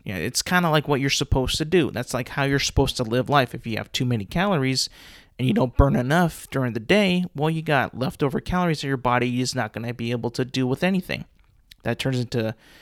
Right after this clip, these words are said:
unused, you know, energy essentially, and it just kinda, like,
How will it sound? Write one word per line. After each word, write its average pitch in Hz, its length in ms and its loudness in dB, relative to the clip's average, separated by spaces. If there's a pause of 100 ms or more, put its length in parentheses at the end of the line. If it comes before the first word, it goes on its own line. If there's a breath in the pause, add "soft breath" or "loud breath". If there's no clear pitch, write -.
(260 soft breath)
unused, 131 880 4 (100)
you 123 140 -8
know, 120 340 -6
energy 156 400 2
essentially, - 460 -4
and 104 100 -4
it - 60 -10
just - 300 -8
kinda, 120 260 -4
like, 110 300 -8